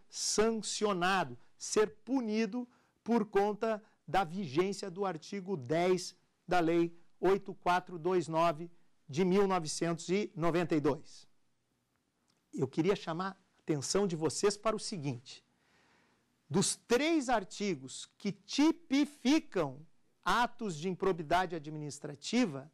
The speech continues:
apenas aquele que tá estabelecido no artigo dez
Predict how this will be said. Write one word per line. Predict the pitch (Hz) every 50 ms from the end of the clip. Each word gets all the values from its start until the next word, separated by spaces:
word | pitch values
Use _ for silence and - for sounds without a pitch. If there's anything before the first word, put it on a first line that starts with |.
| _ _ _ _ _ _ _ _ _ _ _ _ _ -
apenas | - 220 240 240 233 - - - - - 269 285 311 320 320 311 311 302 302 277 226 214 208 220
aquele | 233 214 202 - - - - 247 269 285 285 285 277 277 285 269
que | - _ - 226
tá | - _ - 226 214 220
estabelecido | 226 208 - - 220 190 180 208 196 196 190 196 - - 170 147 143 170
no | 175 190 214
artigo | 208 202 196 196 - - - 277 302 247 302 294
dez | 220 202 302 - 208 240 277 285 262 - - - -